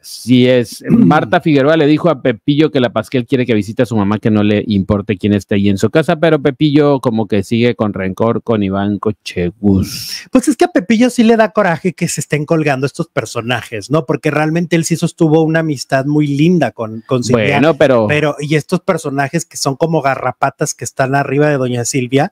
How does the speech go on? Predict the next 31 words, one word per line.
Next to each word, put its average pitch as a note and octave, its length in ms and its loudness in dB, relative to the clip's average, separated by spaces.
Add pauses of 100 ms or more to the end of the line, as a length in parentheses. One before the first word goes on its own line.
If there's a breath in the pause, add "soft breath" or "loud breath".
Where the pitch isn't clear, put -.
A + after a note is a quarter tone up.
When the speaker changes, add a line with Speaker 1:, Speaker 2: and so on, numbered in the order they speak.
Speaker 1:
Pues A2 180 0
sí. B2+ 280 2
Speaker 2:
debe C#3 240 0
ser C#3 220 -2
difícil. C#3+ 520 -2
Speaker 1:
Pero B2+ 160 2
no A#2 120 0
va B2 60 2
a - 20 2
ir C3 80 2
a B2+ 40 4
verlos B2+ 340 0
a G#2 160 -2
ellos, C3+ 260 2
va G#2+ 60 0
a G#2+ 40 2
ir A#2 80 2
a A#2+ 40 2
ver B2 140 2
a A#2+ 40 0
doña G2+ 280 -4
Silvia, C3+ 400 0
no G2+ 160 -4
que B2 100 -2
Speaker 2:
Pues A#2+ 40 0
Speaker 1:
la G#2+ 80 -2
Speaker 2:
sí. D#3 80 -2
Speaker 1:
quiere A#2 180 0
mucho. A2+ 380 -4 (380)
Speaker 2:
Pues B2 200 -4
sí. A#2+ 200 -10